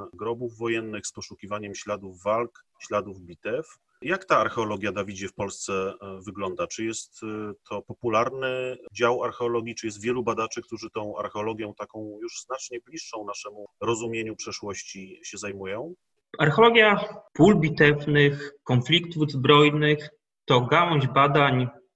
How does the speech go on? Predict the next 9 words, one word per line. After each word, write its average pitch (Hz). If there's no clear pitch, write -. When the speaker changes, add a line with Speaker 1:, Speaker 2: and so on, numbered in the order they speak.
Speaker 2:
archeologicznych, 139
która 226
w 214
naszym 208
kraju 180
rozwija 160
się 143
mniej 156
więcej 165